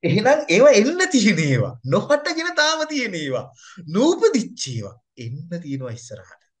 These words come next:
හොඳට බලන්න මේ කතන්දරේ. හොඳට බලන්න. එහෙනම් උපදින්න නියමිත ඒවා ටිකක් තියෙනවා.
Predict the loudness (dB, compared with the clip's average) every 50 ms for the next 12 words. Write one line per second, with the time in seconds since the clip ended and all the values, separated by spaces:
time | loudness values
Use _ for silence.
0 | _ _ _ _ _ _ _ _ _ _ _ _ _ _ _ _ _ _ -16 -12
1 | -10 -10 -8 -6 -6 -4 -4 -4 -6 -6 -8 -10 -12 -12 -12 -14 -14 -14 -12 -12
2 | -12 -12 -14 -14 -18 -20 _ _ _ _ _ _ _ _ _ _ -18 -6 -6 -4
3 | -4 -2 -4 -4 -6 -8 -12 -20 _ _ _ -20 -20 -20 -20 -20 -14 _ -6 -4
4 | -4 -4 -6 -6 -10 _ _ -16 -10 -6 -6 -6 -4 -6 -8 -8 -10 -10 -8 -10
5 | -10 -10 -12 -14 -12 -10 -6 -6 -6 -8 -8 -16 -20 -20 _ _ _ _ -20 -20
6 | _ _ _